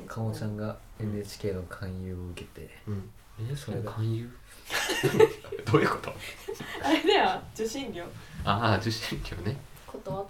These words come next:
Speaker 1: たら、
Speaker 3: うん。
Speaker 1: ドアガチャンって閉めたら、ダンダンダンダンってやられ、やられた話。
Speaker 3: 本当に？
Speaker 1: 本当、本当。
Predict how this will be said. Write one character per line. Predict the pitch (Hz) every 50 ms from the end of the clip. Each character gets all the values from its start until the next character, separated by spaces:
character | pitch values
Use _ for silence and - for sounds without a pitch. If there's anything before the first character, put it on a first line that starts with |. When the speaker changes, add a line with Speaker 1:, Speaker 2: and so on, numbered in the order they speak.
| -
Speaker 1:
た | 180 170
ら、 | 170 170 160 156 156 - -
Speaker 3:
う | 113
ん。 | 101 98 101 101 - - - - - - - - - - - - - - -
Speaker 1:
ド | 202 196
ア | 175 165 160 160 - - - - - - -
ガ | -
チ | 180 -
ャ | 208 180
ン |
っ | 170
て | 156 -
閉 | - - 170
め | 160 165
た | - - 165
ら、 | - - -
ダ | 226 208
ン | 220
ダ | 247 262
ン | 262
ダ | 262 262
ン | 262 -
ダ | 262 254
ン |
っ | - 165
て | - -
や | - 180
ら | 180 -
れ、 | - -
や | 175 165 151 170 170
ら | 160 165
れ | 165 170 170
た | - - 196
話。 | 208 - 214 - 196 202 - - - - 202
Speaker 3:
本 | - 139 147 202
当 | 196 208 208
に？ | 226 247
Speaker 1:
本 | - 294 269 262
当、 | 311
本 | - 226 226 - -
当。 | - - - -